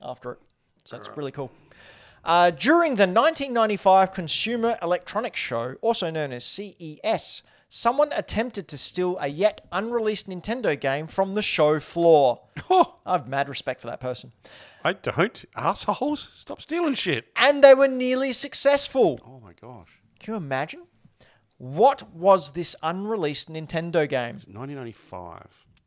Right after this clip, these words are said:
Speaker 1: Was it A, Star Fox two for the Super Nintendo, B,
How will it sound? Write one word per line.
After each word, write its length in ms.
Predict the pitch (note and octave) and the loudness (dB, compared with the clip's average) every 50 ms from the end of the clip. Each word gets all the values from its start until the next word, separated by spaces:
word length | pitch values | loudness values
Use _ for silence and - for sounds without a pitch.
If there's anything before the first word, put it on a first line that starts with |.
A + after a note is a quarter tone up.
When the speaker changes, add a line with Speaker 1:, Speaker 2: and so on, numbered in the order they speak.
| _ - - _ _ _ _ | _ -20 -20 _ _ _ _
Speaker 1:
Was 200 | D3+ D3+ E3 - | -2 -2 0 0
it 140 | E3 D#3 - _ - - | -2 -6 -8 _ 0 4
A, 420 | F3 F#3 F3+ D3+ C3 A#2+ A#2 A2+ A#2+ _ | 6 6 6 4 2 -4 -8 -16 -20 _
Star 400 | _ - - - - F#3 F#3 F#3+ | _ -12 -10 -2 2 4 4 4
Fox 340 | F3 - F#3 F3 - - - | 4 0 -4 -6 -4 -6 -10
two 240 | - - F3+ E3+ C#3+ | -6 -4 -4 -4 -4
for 160 | - - C3+ | -6 -10 -12
the 100 | B2+ C3+ | -10 -10
Super 260 | B2+ - E3 D3 - D3+ | -8 -10 -10 -10 -12 -12
Nintendo, 580 | D3 C#3+ - - D#3+ D#3 D3 B2 A#2 A2+ G#2+ A2 _ _ _ _ _ _ _ _ _ _ _ _ _ _ _ _ _ | -12 -12 -8 -8 -8 -8 -8 -10 -10 -12 -12 -16 _ _ _ _ _ _ _ _ _ _ _ _ _ _ _ _ _
B, 380 | - G3+ G#3+ F#3 D3+ C3 A2+ - | 0 0 0 0 -2 -6 -10 -16